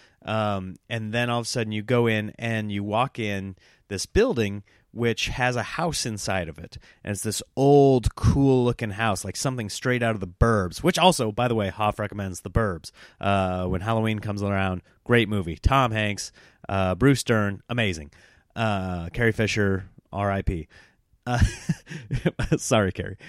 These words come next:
Um, it's, you go in, you see this house, and, and by the way, there's this whole, like, lore behind this house, and there's a huge, like, mystery, and there's a through line in every room. If you, like, can take the time to try and solve the mystery and see what,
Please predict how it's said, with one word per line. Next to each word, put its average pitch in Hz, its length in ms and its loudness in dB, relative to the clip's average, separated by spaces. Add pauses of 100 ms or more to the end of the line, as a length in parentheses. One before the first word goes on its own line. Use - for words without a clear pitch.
(240)
Um, 107 480 2 (460)
it's, - 520 0 (100)
you 123 140 -2
go 143 220 4
in, 143 160 2
you 120 80 2
see - 180 2
this 127 220 0
house, 135 560 2 (120)
and, 110 640 0 (300)
and 110 300 -2
by 156 100 8
the 160 80 6
way, 139 120 6
there's 123 240 2
this 120 160 -2
whole, 165 420 6
like, 117 360 2 (240)
lore 113 540 6
behind 98 420 -2
this 95 180 -2
house, 92 440 -2
and 113 180 -2
there's 104 180 0
a 98 40 -2
huge, 156 460 2
like, 117 260 2
mystery, 127 560 2
and 110 140 2
there's 101 160 0
a 90 60 -2
through 156 360 2
line 131 420 0 (280)
in 110 120 -2
every 127 220 2
room. 117 400 2
If 107 220 -4
you, 113 200 2
like, 104 280 -2
can 98 160 -6
take 127 240 -2
the 110 80 -10
time 107 340 -2
to 98 60 -4
try 104 240 -4
and 95 160 -4
solve 110 400 0
the 104 80 -4
mystery 101 440 -4
and 92 140 -6
see 107 240 -4
what, 98 240 -2